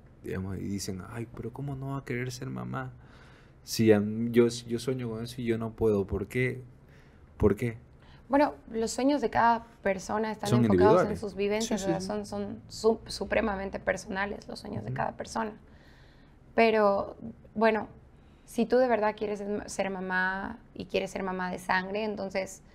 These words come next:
Speaker 2: perfecto, inténtalo. Hay, hay muchos mecanismos, ¿no? Está, está la fertilización in vitro y demás. A eso se dedica mi
Speaker 1: Tu
Speaker 2: hermana.
Speaker 1: hermana, yo lo sé, eh.
Speaker 2: Mi hermana se dedica a, a, a, a
Speaker 1: Por
Speaker 2: ayudar a las mujeres a ser madres.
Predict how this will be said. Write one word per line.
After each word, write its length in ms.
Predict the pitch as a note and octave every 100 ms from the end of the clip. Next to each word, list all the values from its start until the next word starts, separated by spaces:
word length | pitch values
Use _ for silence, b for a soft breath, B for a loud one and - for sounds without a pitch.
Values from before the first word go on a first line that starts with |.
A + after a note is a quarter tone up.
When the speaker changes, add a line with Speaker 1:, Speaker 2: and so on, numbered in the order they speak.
| b b b b -
Speaker 2:
perfecto, 440 | G#3 B3+ D#4+ B3+
inténtalo. 680 | A3+ G#3+ C4 C#4+ A3 G#3+ G3
Hay, 160 | G3+ -
hay 140 | A#3
muchos 380 | A#3 C#4 C#4+ A3
mecanismos, 840 | G#3 G3+ G3 G#3 G#3 G#3+ G3+ F#3+
¿no? 160 | G3 G3+
Está, 540 | G#3 - G3 F#3+ -
está 380 | - - G3 G3
la 180 | G3+ F#3
fertilización 640 | G3 G3 F#3+ G3 G3 G3+
in 160 | F#3+ F#3+
vitro 240 | G3+ G3+
y 40 | F#3+
demás. 240 | G3 A3
A 100 | G#3
eso 120 | G#3 G#3
se 240 | G3 F#3 -
dedica 340 | G3 G3 G3
mi 120 | G3+
Speaker 1:
Tu 60 | A3+
Speaker 2:
hermana. 460 | A3+ A#3+ A#3+ -
Speaker 1:
hermana, 200 | F#4 F#3+ C3
yo 120 | C#3
lo 100 | C#3
sé, 380 | F3+ F3 - C#3+
eh. 40 |
Speaker 2:
Mi 60 | B3+
hermana 300 | B3+ C4+ C#4
se 120 | B3+
dedica 480 | A#3 A3+ A#3 B3 A#3+
a, 180 | G#3+ G3+
a, 220 | G#3 G3
a, 580 | - F#3+ F#3 F#3 F#3 -
a 140 | G3
Speaker 1:
Por 100 | G3+
Speaker 2:
ayudar 280 | G#3 G#3 A3
a 60 | G#3+
las 140 | F#3+
mujeres 360 | G3 - G3 G3
a 40 |
ser 180 | F#3 F#3
madres. 600 | F#3+ G3 G3 D4 -